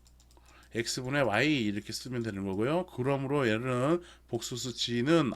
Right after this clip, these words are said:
R의 세타고 이때 here, 여기서, 여기서 R은 이거고 세타는 이거다 라고 이렇게 써주면 된다 라는 겁니다. 이게 극좌표법으로 복소수를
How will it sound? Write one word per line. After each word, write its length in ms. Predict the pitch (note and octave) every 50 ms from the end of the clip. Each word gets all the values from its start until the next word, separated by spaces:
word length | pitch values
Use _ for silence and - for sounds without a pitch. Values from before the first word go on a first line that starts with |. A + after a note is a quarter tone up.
| -
R의 540 | - E2+ F2 G#2 G#2+ G#2+ A2 G#2+ B2+ C3+ B2+
세타고 800 | - - C3+ - - - B2 G#2 G2+ F#2+ F#2 G2+ B2 D#3 F3 F3 - - - - - - -
이때 480 | B2+ C#3 - - - E3+ D#3+ C3+ A#2+ A#2
here, 600 | - - - F3 E3 D#3 D3 B2+ G#2 E2+ D2+ D2 - - - - -
여기서, 580 | F2+ G#2 A#2 B2+ B2 A2+ - D#3 D3 C3 G2+ E2+
여기서 560 | F2 F2+ F#2 F#2 F2+ - F#2+ F2+ G#2 C#3 C#3+ - - - - -
R은 580 | - - F#2+ G#2+ A#2 B2 C3 D#3+ F3 F3+ F3+ D#3
이거고 500 | A2 A2 A2 A2+ G#2+ G#2+ B2+ D#3+ F3+ F#3+
세타는 460 | F#3 - F3+ - - - C3+ C3+ C3+
이거다 480 | A#2+ G2 G2 G2+ C3+ D3+ C3+ G#2+ - - -
라고 260 | - F#2 G2 G#2+ A2+
이렇게 240 | G#2 E2+ - - A2
써주면 480 | - C#3+ C3+ C3 B2 A#2 A2 B2 C3 A#2+ - - - - - -
된다 580 | - C#3+ D3 D3 C3 B2 C3 D#3+ D3 - - - - -
라는 200 | G2 G2+ G#2 G#2
겁니다. 440 | G#2+ F#2+ F2 E2+ D#2+ F#2+ F#2 E2+ -
이게 320 | - F2 G#2+ D3 E3 F3 E3+ - - - -
극좌표법으로 1200 | - - - B2+ - D3 C3 - - B2+ - - - B2+ C3 C#3+ D#3 D#3 C3+ C#3+ D#3+ E3+ D#3 - -
복소수를 720 | - A2+ - - - B2 A#2 A#2+ C3+ D#3+ F3+ E3 G#2+ -